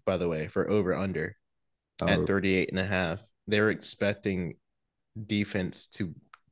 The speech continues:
Speaker 1: to show out on both sides of the ball.
Speaker 2: Which I agree. And I think, I mean, these are two top defenses in the league. My thing is, is the team that gets the turnovers will win this football game.
Speaker 1: I think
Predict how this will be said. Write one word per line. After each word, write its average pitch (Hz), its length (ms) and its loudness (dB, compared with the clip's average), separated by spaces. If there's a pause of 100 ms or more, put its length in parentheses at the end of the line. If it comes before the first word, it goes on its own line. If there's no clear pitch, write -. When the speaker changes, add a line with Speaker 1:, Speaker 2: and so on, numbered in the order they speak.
Speaker 1:
to 107 160 -4
show 98 480 0
out - 520 -4
on 95 160 -2
both 92 220 0
sides 82 260 -4
of 78 60 -6
the - 40 -14
ball. 71 300 -6 (300)
Speaker 2:
Which 120 200 10
I 110 120 8
agree. 135 280 6 (480)
And 110 140 6
I 120 80 8
think, 135 300 2 (140)
I 123 60 8
mean, 135 140 12
these 147 160 8
are 131 40 8
two 131 240 6
top 113 280 6
defenses 98 440 0
in 90 60 0
the 87 120 0
league. 117 300 6 (360)
My 104 140 4
thing 131 300 6
is, 98 380 10
is - 140 -2
the 90 100 -2
team 131 380 4
that 110 180 8
gets 110 300 4
the 92 180 8
turnovers 123 880 6 (960)
will 104 260 8
win 101 160 10
this 92 160 4
football - 300 2
game. - 260 -8 (680)
Speaker 1:
I 147 140 8
think 170 440 4